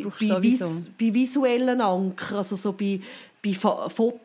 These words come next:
Speaker 2: die einem Freude machen, sage ich, ja, man kann schon vielleicht Postkarten kaufen.
Speaker 1: Mhm.
Speaker 2: Hä?
Speaker 1: Ja, ja.
Speaker 2: Das kostet nichts.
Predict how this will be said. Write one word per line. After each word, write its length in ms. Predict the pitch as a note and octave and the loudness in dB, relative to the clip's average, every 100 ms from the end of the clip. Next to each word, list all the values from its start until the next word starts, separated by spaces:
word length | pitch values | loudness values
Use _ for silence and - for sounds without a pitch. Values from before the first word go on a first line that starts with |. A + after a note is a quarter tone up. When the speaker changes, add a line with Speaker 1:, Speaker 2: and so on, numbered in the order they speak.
| C4 | 0
Speaker 2:
die 40 | A#3+ | 2
einem 360 | A3+ A3 A3 G#3+ | 2 2 0 -2
Freude 340 | A3 A3 B3+ | 0 0 0
machen, 280 | G#3+ F#3+ G3 | -2 -2 -4
sage 200 | - F#3+ G3 | -2 -2 0
ich, 40 | |
ja, 100 | F#3+ | -2
man 120 | F3+ | -2
kann 160 | F3 F3+ | -4 -6
schon 120 | F3+ | -6
vielleicht 260 | E3 D3 - | -4 -6 -4
Postkarten 720 | F#3 F#3+ - A#3 A#3 B3 D#4 | -6 -6 -6 -2 -2 -4 -8
kaufen. 640 | D#4 D#3+ D#3+ E3+ - F3+ E3+ _ _ _ _ _ | -6 -6 -6 -10 -10 -10 -12 _ _ _ _ _
Speaker 1:
Mhm. 280 | F#3+ G3 G3 - _ _ _ _ _ - | -4 -2 -4 -8 _ _ _ _ _ -4
Speaker 2:
Hä? 100 | G#3 | 2
Speaker 1:
Ja, 260 | A3+ C#4 D#4 - - | 4 4 0 -6 -4
ja. 140 | G#3+ C4+ | 2 2
Speaker 2:
Das 80 | |
kostet 440 | A#3 G#3+ G#3 B3 - | 2 2 0 -4 -4
nichts. 580 | B3+ E4+ A3+ - - | -2 -2 -4 -8 -12